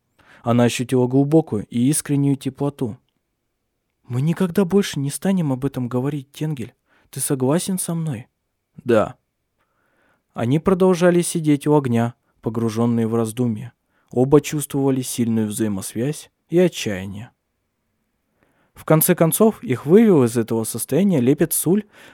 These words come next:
доносившийся снаружи. Тенгель сразу поднялся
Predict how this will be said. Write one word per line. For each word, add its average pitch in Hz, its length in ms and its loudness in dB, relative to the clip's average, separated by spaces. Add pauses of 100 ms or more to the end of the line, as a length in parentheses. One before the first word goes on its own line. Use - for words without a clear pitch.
доносившийся 143 800 0
снаружи. 160 600 -2 (520)
Тенгель 160 380 4
сразу 120 340 4
поднялся 120 680 2